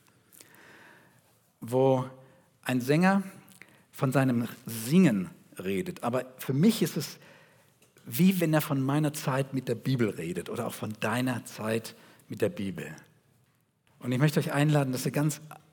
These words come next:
einfach mal zuhört. Ist es, könnte das, ist es nicht genau so?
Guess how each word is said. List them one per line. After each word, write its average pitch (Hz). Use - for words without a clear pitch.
einfach 160
mal 147
zuhört. 170
Ist -
es, 151
könnte 160
das, 143
ist -
es -
nicht 120
genau 127
so? 180